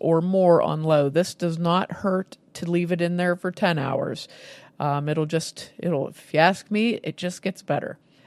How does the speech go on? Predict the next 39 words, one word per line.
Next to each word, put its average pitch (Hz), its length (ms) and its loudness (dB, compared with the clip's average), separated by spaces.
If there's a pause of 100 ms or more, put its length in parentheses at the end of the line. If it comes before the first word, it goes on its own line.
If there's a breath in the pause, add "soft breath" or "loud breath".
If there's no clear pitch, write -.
(240 soft breath)
You 185 100 -6
can 175 120 -2
leave 175 180 0
it 160 60 6
all 175 180 8
day 202 180 4
on 214 160 2
low, 156 400 6
or 160 260 4
if 156 120 -4
you 160 80 -2
want 175 140 0
to 185 60 -2
get 190 120 -2
it 214 120 -6
done 180 220 0
faster, 156 760 2
three 175 260 0
to 180 80 0
four 170 220 2
hours 147 340 2
on 143 160 -2
high, - 560 -4 (420 loud breath)
possibly 175 440 -2
a 151 60 -2
little 147 200 -2
more 143 260 -4
than 135 160 -6
that 110 140 -8
on 131 140 -8
high. 143 340 -10 (1120)
Okay, 156 440 2 (340 loud breath)
now 180 180 4
if 175 120 -2
you 175 80 -4
want 185 180 -2
to 226 60 -2
put, - 440 -6
um, 151 520 -2